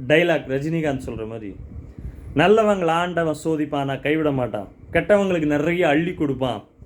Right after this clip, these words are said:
ஆனா கைவிட்டுடுவான்" அப்படின்னு சொல்லுவார். அந்த மாதிரி தான் ரொம்ப க-,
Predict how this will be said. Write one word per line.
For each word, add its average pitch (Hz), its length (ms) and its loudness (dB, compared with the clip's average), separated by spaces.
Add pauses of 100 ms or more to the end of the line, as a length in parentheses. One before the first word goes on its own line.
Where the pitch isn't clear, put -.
(120)
ஆனா 151 160 -2
கைவிட்டுடுவான்" 139 680 0
அப்படின்னு 120 200 -8
சொல்லுவார். 107 300 -6
அந்த 120 180 -4
மாதிரி 135 240 0
தான் 139 300 -2 (540)
ரொம்ப 277 440 4
க-, 170 760 2